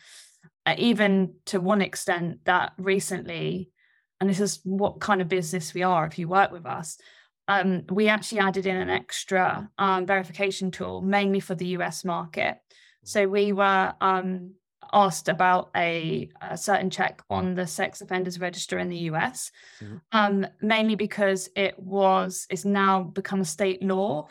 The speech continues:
Speaker 1: for Arizona. Um, and nobody else, as far as we know, is doing it anywhere, like, not even the big O T As.
Speaker 2: Mm.
Speaker 1: And we've done it. So we've created it, we've implemented it within a very short piece of time. So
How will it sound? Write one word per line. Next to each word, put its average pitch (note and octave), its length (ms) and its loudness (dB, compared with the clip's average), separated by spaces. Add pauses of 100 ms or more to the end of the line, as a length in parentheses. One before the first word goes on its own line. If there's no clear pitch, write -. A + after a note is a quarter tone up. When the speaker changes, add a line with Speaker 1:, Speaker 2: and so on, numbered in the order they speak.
(120)
Speaker 1:
for F#3+ 140 0
Arizona. F3+ 680 -2 (580)
Um, G3 540 4
and G3+ 140 4
nobody G#3 340 2
else, F#3+ 300 2
as F3 100 -8
far F#3 140 2
as F3 120 -2
we F#3+ 140 0
know, F3+ 180 2
is E3+ 140 -6
doing F3 400 -2
it D3+ 160 -8 (380)
anywhere, E3+ 600 -2
like, F#3 300 0 (120)
not F#3+ 340 4
even F3 460 -2 (540)
the F3 140 2
big F3 240 0
O E3+ 140 2
T F3 200 -4
As. D#3 400 -2 (240)
Speaker 2:
Mm. F#2 260 -14
Speaker 1:
And G3+ 240 6
we've G#3+ 240 0 (220)
done G3+ 200 4
it. D3+ 140 -6 (100)
So G3 200 2
we've G3+ 300 2
created G3+ 600 0
it, A3+ 220 0 (180)
we've F#3 380 0 (140)
implemented F#3+ 720 0
it F#3 320 0
within F#3 680 -2
a F#3 80 0
very F#3+ 340 4
short F#3 280 -6
piece F3+ 260 -6
of F3 100 -8
time. F3 480 -2
So F3+ 340 0